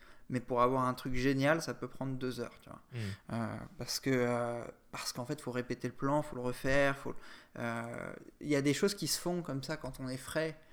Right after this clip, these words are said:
Speaker 1: et qui, qui sortent tout de suite et qui sont incroyables. Et t'as des trucs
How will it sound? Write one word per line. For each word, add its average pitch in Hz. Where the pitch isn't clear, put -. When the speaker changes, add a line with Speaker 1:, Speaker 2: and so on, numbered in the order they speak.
Speaker 1:
et 127
qui, 127
qui -
sortent -
tout 170
de -
suite 180
et 131
qui 123
sont -
incroyables. 143
Et -
t'as 147
des 135
trucs -